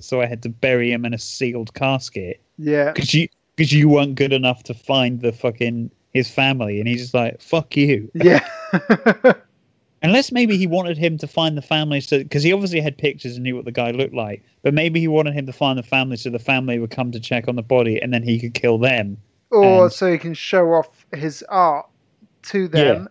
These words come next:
Speaker 2: and then they go, he buries them, and then he become, he actually becomes
Speaker 1: 'Cause
Speaker 2: part of the world.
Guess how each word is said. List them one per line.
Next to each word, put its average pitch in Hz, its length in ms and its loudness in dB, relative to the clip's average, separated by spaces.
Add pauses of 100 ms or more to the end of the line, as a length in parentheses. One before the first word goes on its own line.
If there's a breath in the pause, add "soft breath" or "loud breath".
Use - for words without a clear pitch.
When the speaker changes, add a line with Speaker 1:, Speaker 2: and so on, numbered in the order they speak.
Speaker 2:
and 170 260 -4
then 170 200 0
they 165 160 0
go, 160 380 2
he 156 140 -4
buries 160 420 0
them, 156 380 -8
and 147 240 -10
then 147 380 -6 (640)
he 151 180 -8
become, 151 420 -4
he 143 260 -6 (140)
actually 147 300 -8
becomes 156 200 -8
Speaker 1:
'Cause 226 260 -2
Speaker 2:
part 151 360 2
of - 60 -20
the 143 80 -10
world. 139 360 -4